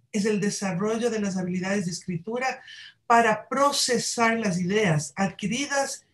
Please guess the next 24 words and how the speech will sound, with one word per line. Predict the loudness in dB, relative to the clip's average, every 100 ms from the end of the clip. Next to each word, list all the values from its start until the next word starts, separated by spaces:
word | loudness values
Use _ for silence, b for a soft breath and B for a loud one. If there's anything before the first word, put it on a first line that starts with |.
| _
en | 2 2
la | 2
formación | 0 0 0 0 0 0
académica | 0 0 4 4 4 2 -10 -12 _ _ _ _ _
y | 0
en | 2 0
los | -2
procesos | -4 -2 -2 -2 -6
de | -6
pensamiento. | -6 -4 -2 0 0 0 0 -4 B B B
¿De | 0 2
qué | 0
formación | 0 -2 -2 -2 -2
académica | -2 -2 0 0 -2 -4
hablamos? | -2 0 2 0 0 B B B
Cuando | 0 0 0
un | -2
chico | -2 0 2
entra | 2 2 0 0
a |
la | 2
universidad, | 2 4 2 2 0 2 2 0 -2 _
¿verdad? | -4 0 0 0 B B B -6
No, | -2